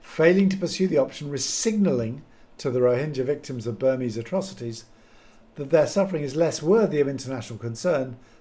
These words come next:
than that of victims in Darfur, Sy-, Syria or Libya. Not only that, but abandoning the effort to get such an e-,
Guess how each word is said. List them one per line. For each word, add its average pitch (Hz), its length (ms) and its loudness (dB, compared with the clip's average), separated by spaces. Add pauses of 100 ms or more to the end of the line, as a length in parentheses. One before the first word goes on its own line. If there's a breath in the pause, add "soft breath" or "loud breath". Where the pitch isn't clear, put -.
(100)
than 156 140 -2
that 143 200 -4
of 127 80 -4
victims 123 360 -6
in 120 120 -6
Darfur, 123 520 -2
Sy-, 135 360 -8
Syria 117 380 -6
or 117 120 -8
Libya. 113 380 -8 (460 soft breath)
Not 165 300 0
only 131 280 0
that, 175 380 -4 (580 soft breath)
but 143 160 -2
abandoning 175 680 2
the 143 120 -2
effort 143 260 -4
to 120 100 -6
get 196 300 2
such - 260 -8
an 131 80 -8
e-, 135 180 -8